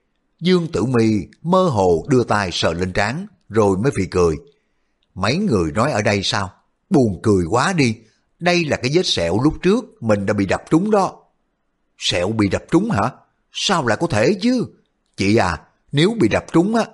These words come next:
không có thể có một vết sẹo đẹp vậy đâu chứ. Nếu thế thì rất nhiều người không có ngại bị đập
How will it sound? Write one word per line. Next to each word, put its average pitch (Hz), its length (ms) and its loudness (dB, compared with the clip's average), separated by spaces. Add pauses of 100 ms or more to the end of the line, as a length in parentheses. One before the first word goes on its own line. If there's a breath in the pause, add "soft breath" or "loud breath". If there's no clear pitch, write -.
(180)
không 143 300 -4
có 156 60 -2
thể 113 300 0
có 170 140 0
một 107 220 -2
vết 143 120 4
sẹo 92 300 -2
đẹp 101 240 0
vậy 101 160 0
đâu 135 260 0
chứ. 180 400 2 (360)
Nếu 151 280 2
thế 170 260 2
thì 104 180 2
rất 147 240 -2
nhiều 104 180 -2
người 104 440 2 (200 soft breath)
không 185 240 -2
có 202 80 0
ngại 104 300 0
bị 113 140 -2
đập 104 140 0